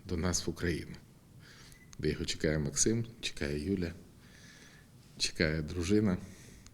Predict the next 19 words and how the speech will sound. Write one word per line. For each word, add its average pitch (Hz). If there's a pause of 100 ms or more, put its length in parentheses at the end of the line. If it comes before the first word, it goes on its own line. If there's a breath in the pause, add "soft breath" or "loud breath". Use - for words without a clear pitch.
чекають 95
всі -
українці. 78 (840 loud breath)
Чекаю 107
я, 76 (440)
як 90
президент 80 (100)
України. - (1400 loud breath)
Я 107
хочу 123
наголосити, 117
що -
ми 98
все 98
робимо 95
для 78
того, 90
щоб 82
він 82